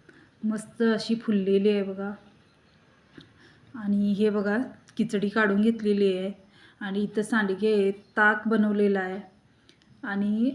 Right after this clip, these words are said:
अ, हे तळलेले सांडगे, मिरची आणि हे ताक बनवलेलं आहे. असा हा उपवासाचा मेनू तयार आहे. किती सुंदर झालेला आहे बघा आणि मस्त झालेला आहे एकदम,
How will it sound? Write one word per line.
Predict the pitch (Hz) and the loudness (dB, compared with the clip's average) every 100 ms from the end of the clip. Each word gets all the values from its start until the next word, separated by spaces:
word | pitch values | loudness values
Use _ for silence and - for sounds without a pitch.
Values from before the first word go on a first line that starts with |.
| 208 | -2
अ, | 226 | -2
हे | 208 165 226 226 | -2 0 0 2
तळलेले | 220 202 202 208 214 | 0 2 2 2 2
सांडगे, | 226 226 196 190 202 202 | 0 0 -2 0 2 2
मिरची | 214 196 - - 202 196 202 - - - _ - | 2 0 -4 -6 -2 -2 -4 -10 -20 -20 _ -10
आणि | 202 202 | -4 0
हे | 226 | 0
ताक | 226 226 214 | 2 2 2
बनवलेलं | 214 220 208 196 196 196 | 2 2 2 0 0 -2
आहे. | 196 220 - _ _ _ - | -4 -8 -12 _ _ _ -10
असा | 214 - 208 | -8 -2 0
हा | 214 | 2
उपवासाचा | 226 226 202 208 202 220 220 220 | 2 0 -2 -2 0 -2 0 2
मेनू | 208 196 202 | 2 2 2
तयार | 226 208 208 | 0 0 0
आहे. | 220 196 196 185 _ _ _ - | 0 -4 -6 -10 _ _ _ -10
किती | 220 233 | -2 0
सुंदर | 233 226 214 | 4 4 4
झालेला | 220 220 208 202 202 | 0 0 0 0 0
आहे | 202 | -2
बघा | 180 185 190 - - - _ _ _ - | -6 -8 -12 -16 -20 -20 _ _ _ -14
आणि | 208 190 185 185 190 170 196 | -10 -8 -8 -8 -10 -8 -2
मस्त | 226 226 226 226 - - 262 269 269 247 226 | -2 0 -2 -2 -6 -20 -18 -18 -14 -2 0
झालेला | 226 202 196 202 | 2 2 0 0
आहे | 202 | -2
एकदम, | 190 175 214 | -2 -4 0